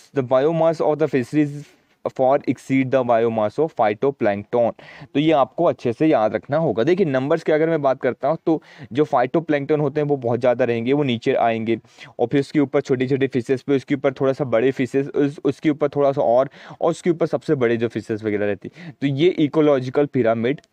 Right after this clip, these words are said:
कहते हैं, इसको समझ में आ गया? जिसकी संख्या सबसे ज़्यादा रहेगी, वो सबसे नीचे रहेगा बेस में, और जिसकी संख्या सबसे कम रहेगी, वो सबसे ऊपर रहेगा। और ऊपर वाला हमेशा नीचे वाले को क्या करता है? खाता है, एक तरीके से उसको भोजन लेता है, एक तरीके से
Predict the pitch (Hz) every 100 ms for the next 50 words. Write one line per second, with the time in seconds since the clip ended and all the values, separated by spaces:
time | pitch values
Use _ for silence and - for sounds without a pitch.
0 | - 110 101 - 123 120 104 - - 98
1 | - - 147 160 156 143 147 - 151 120
2 | 143 - 202 175 156 170 165 151 160 135
3 | 127 165 156 156 165 151 127 143 120 113
4 | 160 143 143 147 117 117 139 143 151 -
5 | - - 131 135 - 208 190 175 185 175
6 | 160 190 - 175 185 196 175 120 113 175
7 | - - 139 170 135 - 165 - 120 113
8 | 104 98 90 - - - - 135 - 143
9 | 131 180 170 160 160 143 135 175 143 131
10 | 143 131 135 143 139 131 120 - 139 180
11 | - 101 - 98 - 95 87 98 - 147
12 | 120 - 143 117 104 110 101 95 127 123
13 | 104 104 113